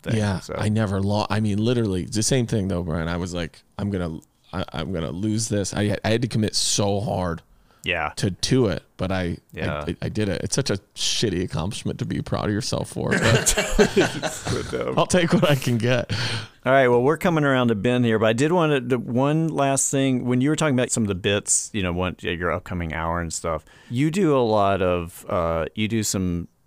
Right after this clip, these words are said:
Speaker 1: trivia night, like, some
Speaker 2: Yeah.
Speaker 1: pub, you do, like, pub work stuff. And, and, and one of the things you sort of talked about was that you do a lot of, like, comedy games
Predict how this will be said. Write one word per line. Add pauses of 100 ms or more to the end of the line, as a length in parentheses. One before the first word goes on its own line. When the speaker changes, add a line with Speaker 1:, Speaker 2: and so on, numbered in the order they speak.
Speaker 1:
trivia
night,
like,
some
Speaker 2:
Yeah.
Speaker 1:
pub,
you
do,
like,
pub
work
stuff.
And,
and,
and
one
of
the
things
you
sort
of
talked
about
was
that
you
do
a
lot
of,
like,
comedy
games